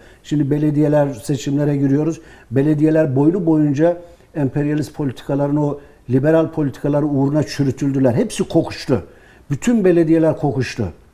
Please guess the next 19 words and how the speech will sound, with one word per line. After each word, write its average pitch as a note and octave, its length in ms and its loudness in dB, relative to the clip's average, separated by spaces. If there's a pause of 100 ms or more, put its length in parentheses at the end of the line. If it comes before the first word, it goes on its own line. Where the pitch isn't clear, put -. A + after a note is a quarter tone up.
(120)
Bütün G#3+ 280 2
belediyeler. G#2 460 -2 (600)
Ben F3 160 4
de F3 120 4
bir D#3+ 120 4
belediye D#3+ 340 2
başkan D#3 300 0
adayıyım. D3 460 2
Bunları D3 440 0
konuşuyoruz, C3+ 640 -4
tartışıyoruz. D#3 440 -4 (260)
Şimdi A#3+ 320 0 (140)
o, G#3 160 -4 (400)
başka A3+ 280 4
ne A3+ 80 2
oldu? E3 400 2 (640)
Sonra G#3 340 0
ne E3 80 4
oldu? D#3 420 -2